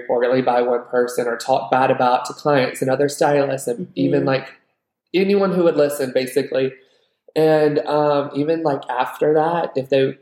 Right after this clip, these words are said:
Speaker 1: if that per-, particular person would come into the salon, I always went out of my way to, to be like, "Hey, how are you?" and try to be a better person and be like, "You know,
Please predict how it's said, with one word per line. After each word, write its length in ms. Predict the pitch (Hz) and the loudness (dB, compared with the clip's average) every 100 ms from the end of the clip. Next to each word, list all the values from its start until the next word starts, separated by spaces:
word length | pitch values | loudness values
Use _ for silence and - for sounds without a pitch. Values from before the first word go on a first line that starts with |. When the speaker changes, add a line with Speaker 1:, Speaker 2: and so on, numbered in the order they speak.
| - | -8
Speaker 1:
if 140 | 135 | -2
that 340 | - 135 - - | 0 0 -2 -6
per-, 160 | 160 - _ | -8 -10 _
particular 540 | 139 143 139 151 139 131 | -4 -2 0 2 2 0
person 460 | - 127 - 131 | -2 -2 -2 -4
would 140 | 127 - | -4 -4
come 200 | 123 135 | -4 -2
into 180 | 139 | -2
the 60 | 143 | -2
salon, 240 | 151 156 | 0 0
I 80 | 135 | 0
always 480 | - 127 175 208 202 139 | 2 2 2 0 -2 -2
went 160 | 147 | 0
out 160 | 151 156 | 2 2
of 100 | 147 | 0
my 120 | 131 | 0
way 260 | 127 123 127 | 2 0 0
to, 160 | - 131 | -2 -2
to 60 | |
be 60 | 131 | 0
like, 180 | 127 - | -2 -4
"Hey, 280 | 175 226 226 | -2 2 2
how 200 | 160 170 | 2 2
are 200 | 185 185 | 2 2
you?" 140 | 170 | 0
and 80 | 156 | 0
try 140 | 143 139 | 0 0
to 60 | |
be 80 | 151 | 2
a 40 | 151 | 2
better 220 | 147 151 | 2 0
person 360 | 135 135 - | -2 -6 -6
and 60 | 135 | -4
be 40 | 135 | -4
like, 180 | 131 | -4
"You 80 | 143 | -2
know, 200 | 147 143 | 0 -2